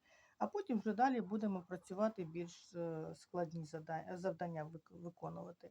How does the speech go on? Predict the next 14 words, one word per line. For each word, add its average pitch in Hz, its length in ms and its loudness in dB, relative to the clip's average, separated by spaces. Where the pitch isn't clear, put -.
Сьогодні 269 480 4
ми 240 140 6
будемо 214 640 6
робити 202 360 2
вправу 285 600 4
на 247 420 10
з'єднування 190 880 6
одного 190 480 2
кольора 254 760 6
з 208 200 -4
іншим. 175 640 4
Плавно, 165 560 4
м'яко, 170 580 -2
щоб - 180 -20